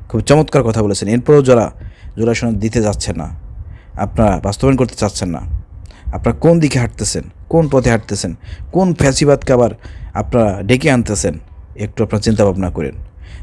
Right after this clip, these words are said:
যদি জুলাই শহীদদের সঙ্গে গাদ্দারি করতে না চান, যদি ইতিহাস থেকে শিক্ষা গ্রহণ না করেন,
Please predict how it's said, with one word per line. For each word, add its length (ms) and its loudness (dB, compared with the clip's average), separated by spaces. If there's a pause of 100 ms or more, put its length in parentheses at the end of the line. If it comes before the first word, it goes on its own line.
যদি 200 2
জুলাই 360 4 (320)
শহীদদের 380 2
সঙ্গে 180 2
গাদ্দারি 360 2
করতে 260 0
না 160 2
চান, 220 2 (760)
যদি 260 0
ইতিহাস 340 2
থেকে 220 -2
শিক্ষা 360 -4
গ্রহণ 280 2
না 160 4
করেন, 300 0